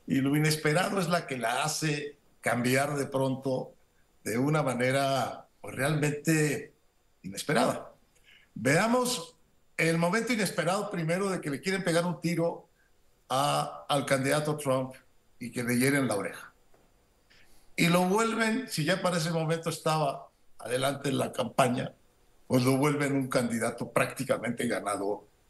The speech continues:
de todo a todo. Y a Biden, por el contrario, la misma cosa absurda de un aten-,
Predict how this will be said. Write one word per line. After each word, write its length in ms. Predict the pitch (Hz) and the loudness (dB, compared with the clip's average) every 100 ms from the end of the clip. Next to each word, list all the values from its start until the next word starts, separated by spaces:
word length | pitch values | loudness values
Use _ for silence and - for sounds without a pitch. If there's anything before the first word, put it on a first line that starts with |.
| _ _ _ _ _ - | _ _ _ _ _ -2
de 140 | 123 | 0
todo 300 | 123 151 151 | 4 2 2
a 100 | 143 | 2
todo. 400 | - - - - _ _ _ _ _ _ _ _ _ _ _ _ _ - _ _ _ _ _ _ _ _ _ _ | 0 0 -4 -12 _ _ _ _ _ _ _ _ _ _ _ _ _ -20 _ _ _ _ _ _ _ _ _ _
Y 120 | - 175 | 2 2
a 80 | |
Biden, 500 | 185 247 226 196 196 | 4 2 2 0 0
por 140 | - 147 | -2 -2
el 120 | 143 | -2
contrario, 760 | 170 156 214 190 175 240 - _ _ _ _ _ _ _ - | -2 0 0 2 0 -2 -6 _ _ _ _ _ _ _ -2
la 160 | 151 | 0
misma 760 | 175 226 190 185 185 180 - - _ _ - | 2 0 0 2 2 0 -6 -16 _ _ -6
cosa 300 | 190 180 151 | -2 0 -2
absurda 580 | 147 - 254 214 156 135 | -2 0 2 2 0 0
de 80 | |
un 80 | 165 | 0
aten-, 560 | 175 147 139 143 143 | 0 -2 -2 -4 -4